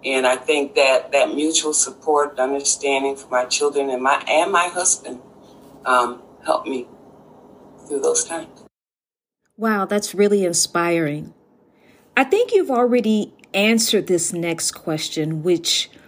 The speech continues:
Speaker 2: was about the significant learning experience from your educational and professional journey. Uh, maybe you can add something to that about the professional journey side?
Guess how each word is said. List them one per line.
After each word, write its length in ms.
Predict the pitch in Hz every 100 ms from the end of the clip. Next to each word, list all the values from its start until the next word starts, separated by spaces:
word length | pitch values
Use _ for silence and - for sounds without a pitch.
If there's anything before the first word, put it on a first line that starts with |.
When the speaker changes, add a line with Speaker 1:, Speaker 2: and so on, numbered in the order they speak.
| - _
Speaker 2:
was 200 | 202 226
about 640 | 226 - 196 190 185 - -
the 100 | 180
significant 1040 | 175 - 165 175 240 254 254 254 202 -
learning 600 | 165 170 185 196 196 170
experience 920 | 170 165 - - 170 160 156 139 -
from 300 | - 180 165
your 220 | 160 151 -
educational 1040 | 170 160 160 - 175 170 - 160 151 151 - - _
and 260 | 233 339 349
professional 760 | - 208 190 185 - 170 160
journey. 680 | 151 147 170 165 165 156 160 156 - -
Uh, 160 | - 180
maybe 360 | 165 190 214 254
you 260 | 247 233
can 260 | 226 180 165
add 320 | 175 180 208 208
something 500 | - 220 226 233 220
to 180 | - 233
that 400 | 196 208 214 208
about 760 | 170 143 175 180 170 - -
the 160 | 180 170
professional 680 | 165 170 190 180 - 170 165
journey 380 | 156 160 175 208
side? 500 | - 214 233 233